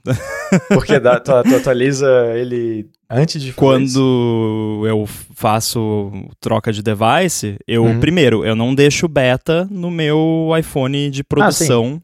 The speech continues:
Speaker 2: Sim, eu não tô
Speaker 1: pra
Speaker 2: com
Speaker 1: não ter que fazer essa troca de device no beta. Eu rodo betas nos meus devices pessoais, de vez em quando,
Speaker 2: Uhum.
Speaker 1: mas esse, esse be-, beta cycle logo depois do major release,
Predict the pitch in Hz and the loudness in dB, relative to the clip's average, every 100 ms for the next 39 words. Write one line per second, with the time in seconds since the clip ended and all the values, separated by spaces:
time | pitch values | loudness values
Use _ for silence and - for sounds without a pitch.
0 | - - 123 104 131 139 139 156 185 170 | -12 -6 -6 -4 -2 0 2 2 2 0
1 | 165 190 185 151 156 165 170 170 - 139 | 2 0 0 0 2 2 2 -2 0 2
2 | 143 160 147 147 131 127 135 160 170 147 | 2 0 0 0 2 2 0 -4 -2 0
3 | 120 - - 175 170 202 226 185 143 131 | 0 0 2 2 4 4 2 2 4 4
4 | - 180 180 - 147 147 139 135 135 127 | 2 2 0 -2 -2 0 2 2 4 4
5 | 127 113 117 117 117 113 - 117 - 113 | 2 2 0 0 -6 -10 -6 -4 -2 0
6 | 107 120 - 120 107 104 107 107 110 117 | 0 -2 -4 -8 -6 -4 -6 -4 0 2
7 | 123 135 - _ - 127 127 156 202 202 | 2 0 -8 _ 0 2 4 4 2 -2
8 | - - 147 156 185 160 127 123 143 147 | -4 0 0 0 -2 -6 -8 -2 0 0
9 | - 127 143 151 - 143 127 123 113 147 | -2 -2 0 0 0 0 2 2 4 4
10 | 214 185 - 156 139 135 131 123 120 117 | 4 2 2 2 2 0 0 0 0 -2
11 | 127 196 147 113 | -4 -4 -4 -6